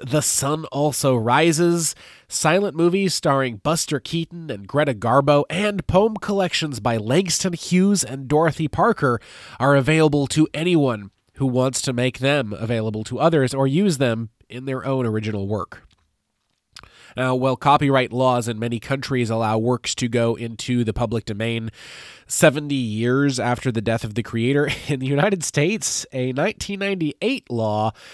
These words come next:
states that most become public ninety-five years after their creation.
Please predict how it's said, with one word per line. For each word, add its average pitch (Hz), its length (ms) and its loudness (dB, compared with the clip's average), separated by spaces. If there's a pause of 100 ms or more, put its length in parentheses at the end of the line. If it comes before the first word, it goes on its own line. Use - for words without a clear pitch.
(200)
states - 540 0
that 143 460 0 (200)
most 160 600 -4
become 190 380 0
public 170 460 2
ninety-five 143 960 0
years 104 300 -4
after 110 260 -4
their 101 160 -2
creation. 95 640 -6